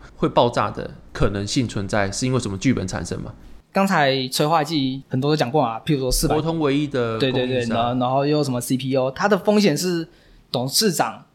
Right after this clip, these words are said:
Speaker 2: 他的法说非常保守。
Speaker 1: 什么意思？
Speaker 2: 他们，
Speaker 1: 他怎么讲？
Speaker 2: 他们法说就是说整年平平。
Speaker 1: 嗯。
Speaker 2: 所以如果他这样讲的话，其实很难去引起市场的关注。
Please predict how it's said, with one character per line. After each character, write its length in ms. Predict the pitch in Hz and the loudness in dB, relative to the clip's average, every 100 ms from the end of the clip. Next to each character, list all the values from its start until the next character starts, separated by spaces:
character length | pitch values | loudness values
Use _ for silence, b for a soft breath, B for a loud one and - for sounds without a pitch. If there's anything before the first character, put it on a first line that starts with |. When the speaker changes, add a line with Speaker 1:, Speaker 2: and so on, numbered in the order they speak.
| _ - | _ -4
Speaker 2:
他 100 | 151 | -2
的 140 | 143 | -2
法 220 | 135 117 | -2 -4
说 340 | 113 123 123 139 - | -4 -4 -6 -8 -6
非 120 | 160 | -4
常 160 | 131 | -4
保 160 | 117 104 | -4 -2
守。 240 | - - - - - | -2 -4 -12 -20 -20
Speaker 1:
什 140 | - 190 | -2 4
么 100 | 208 | 4
意 40 | |
思？ 80 | 214 | 4
Speaker 2:
他 40 | |
们， 500 | 180 165 156 151 151 - - | 0 -4 -6 -8 -10 -16 -6
Speaker 1:
他 60 | 160 | -2
怎 80 | 131 | 0
么 80 | |
讲？ 200 | 117 113 107 - | -2 -4 -8 -2
Speaker 2:
他 100 | 233 | 4
们 140 | 247 | 4
法 140 | 156 135 | 4 2
说 120 | 151 | 0
就 60 | |
是 140 | 165 175 | 0 0
说 400 | 165 151 147 147 | 2 2 2 -2
整 140 | - 139 | 0 2
年 160 | 127 | 2
平 240 | 131 117 127 | -2 -4 -4
平。 220 | 123 - - _ _ - | -4 -8 -14 _ _ -4
Speaker 1:
嗯。 340 | 156 117 107 117 - _ | 0 0 -4 -10 -18 _
Speaker 2:
所 120 | 190 | 6
以 200 | 196 180 | 6 6
如 120 | 180 | 0
果 320 | 190 190 156 | 4 4 4
他 220 | 147 160 160 | 2 0 0
这 140 | 185 | 2
样 180 | 175 175 | 2 2
讲 140 | 156 | 0
的 60 | 120 | 2
话， 120 | 156 | 2
其 140 | 151 | 2
实 340 | 139 143 131 131 | 0 -2 -2 0
很 240 | 139 135 | 2 2
难 160 | 123 127 | 0 -2
去 160 | 165 | 0
引 180 | 147 131 | 0 0
起 220 | 131 120 | 0 0
市 160 | 110 - | 0 0
场 180 | 143 110 | 0 -4
的 80 | 104 | -4
关 220 | 113 110 | -4 -4
注。 180 | - | -4